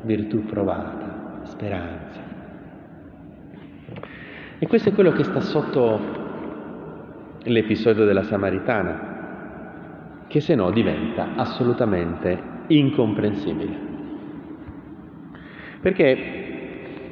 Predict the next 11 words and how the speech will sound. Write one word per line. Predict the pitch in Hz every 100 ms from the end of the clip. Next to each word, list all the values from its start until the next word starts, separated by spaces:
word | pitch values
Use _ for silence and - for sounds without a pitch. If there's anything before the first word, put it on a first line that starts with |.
| -
è | 117
una | 107 98
pagina | 104 98 95 92
che | 101
conosci, | 101 95 92 87 - 85 90
no? | 113 117 98
Gesù | 87 82 117 101
che | 90
sta, | - 101 95 92 - - - - - - - - -
inizia | 98 92 - 85
così, | 92 - 110